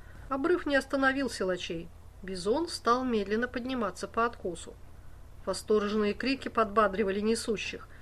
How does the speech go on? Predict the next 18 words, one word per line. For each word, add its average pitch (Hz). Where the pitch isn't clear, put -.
Вот 339
уже 320
близок 262
край 247
каменной 220
площадки, 247
куда 247
можно 240
будет 220
сбросить 220
непомерно 214
тяжёлый 196
груз. 180
Казалось, 196
хитрый 214
вождь 202
достиг 226
своего. 190